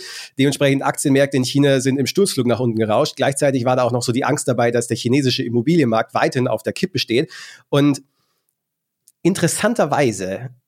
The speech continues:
gab es ja mehrere Ankündigungen von der chinesischen Regierung, dass sie eben, äh, dass jetzt Banken gezwungen werden, Aktien zu kaufen, dass lokale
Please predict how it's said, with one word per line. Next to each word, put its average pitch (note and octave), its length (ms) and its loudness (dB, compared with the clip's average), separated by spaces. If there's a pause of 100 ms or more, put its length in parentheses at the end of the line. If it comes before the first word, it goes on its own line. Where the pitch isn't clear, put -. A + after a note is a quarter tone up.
(100)
gab C#3+ 160 2
es D#3 80 0
ja B2+ 100 2
mehrere D#3+ 320 2
Ankündigungen C3 760 2
von A#2+ 320 0
der A2+ 240 2
chinesischen B2+ 540 2
Regierung, A#2+ 600 0
dass B2 220 -2
sie B2+ 100 -6
eben, A2+ 540 0
äh, G#2+ 400 0
dass A#2 160 0
jetzt - 380 -6 (100)
Banken D3 600 -2
gezwungen C3 380 0
werden, A#2 220 0
Aktien - 260 -8
zu - 100 -10
kaufen, G#2 360 -4
dass G#2+ 180 -4
lokale G#2+ 480 -2